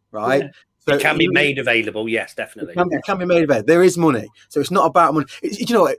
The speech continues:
Speaker 1: taking this away from that a second, it's like football. Listen to football fans, and you're like, at the minute you've got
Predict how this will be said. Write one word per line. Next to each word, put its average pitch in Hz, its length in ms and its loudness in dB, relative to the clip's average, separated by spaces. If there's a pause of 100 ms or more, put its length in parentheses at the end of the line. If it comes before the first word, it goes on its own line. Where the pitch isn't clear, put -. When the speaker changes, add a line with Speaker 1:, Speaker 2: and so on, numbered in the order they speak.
Speaker 1:
taking 180 260 0
this 156 140 -4 (180)
away 156 240 4
from 113 340 -6 (340)
that - 580 -2 (100)
a - 40 -20
second, 131 280 -6
it's 117 140 -8
like 131 160 0
football. 117 460 -8 (240)
Listen 160 200 -4
to 143 80 -10
football 135 380 -2
fans, 117 340 -6
and 135 120 -4
you're 143 100 2
like, 135 220 4
at 143 80 0
the 156 80 2
minute 156 240 2
you've 123 140 -2
got 123 240 0